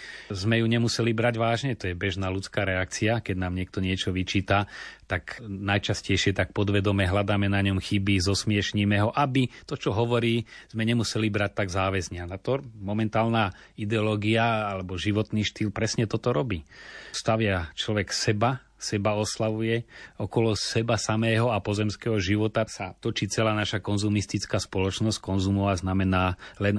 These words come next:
nasýtiť seba samého tým, čo si vyprodukujeme. My si vytvoríme budúcnosť, my si ju zaistíme. Takže v tomto zmysle,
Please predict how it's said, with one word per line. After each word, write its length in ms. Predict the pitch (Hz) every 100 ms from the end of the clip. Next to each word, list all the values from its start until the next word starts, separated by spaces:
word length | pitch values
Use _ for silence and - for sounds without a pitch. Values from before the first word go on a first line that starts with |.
| 101
nasýtiť 720 | 101 - 107 95 98 - 98
seba 160 | 98
samého 400 | - 98 98 98
tým, 160 | 92 95
čo 160 | - 95
si 160 | 104
vyprodukujeme. 880 | 92 95 95 92 - 101 98 107 139 - - - - 98
My 80 | 101
si 320 | - 107 107
vytvoríme 560 | 104 101 107 110 107
budúcnosť, 640 | 104 104 104 101 - 104 92
my 140 | 98
si 160 | 104 -
ju 80 | 107
zaistíme. 800 | 101 104 101 - - 104 113 123 _ _ - -
Takže 320 | 110 104 101
v 20 |
tomto 220 | 131 139
zmysle, 480 | 120 127 - 139 131